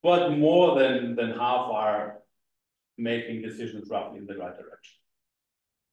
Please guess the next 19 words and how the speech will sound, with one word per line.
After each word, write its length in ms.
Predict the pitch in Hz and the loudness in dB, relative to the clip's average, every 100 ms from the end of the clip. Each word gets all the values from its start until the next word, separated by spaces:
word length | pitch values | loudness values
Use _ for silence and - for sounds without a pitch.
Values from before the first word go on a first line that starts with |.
| _ _ _ 107 | _ _ _ -10
And 400 | 104 101 101 98 - _ _ _ _ _ _ _ _ - | -6 -6 -6 -12 -16 _ _ _ _ _ _ _ _ -20
from 160 | - - | -14 -2
here, 480 | 190 220 220 214 214 - _ _ _ 107 | 4 4 4 -2 -10 -18 _ _ _ -14
and 220 | 104 104 | -12 -2
finally, 680 | 135 143 143 135 131 131 - - _ _ _ _ _ _ _ _ _ _ _ _ _ _ - | 0 0 0 0 -2 -4 -8 -14 _ _ _ _ _ _ _ _ _ _ _ _ _ _ -4
um, 560 | 127 139 135 131 - - - _ _ _ _ _ _ - | 2 4 4 2 -4 -14 -20 _ _ _ _ _ _ -4
okay, 380 | 127 165 - 131 | 2 2 2 0
now 300 | 135 135 135 | 4 6 6
this 140 | 135 | 4
is 60 | 120 | 2
one 300 | 120 117 117 | 0 0 0
I 260 | 110 110 - _ _ _ _ _ _ - | -4 -6 -14 _ _ _ _ _ _ -8
thought 180 | 113 - | -4 0
I 160 | 131 | 2
added. 460 | 139 131 127 - - _ _ _ _ _ - - - _ _ _ _ _ - | 2 2 -2 -6 -14 _ _ _ _ _ -20 -20 -20 _ _ _ _ _ -8
So 100 | 127 | 2
right, 280 | 156 185 - | 4 4 4
this 200 | 147 143 | 2 0
is 380 | - - - | -4 -10 -16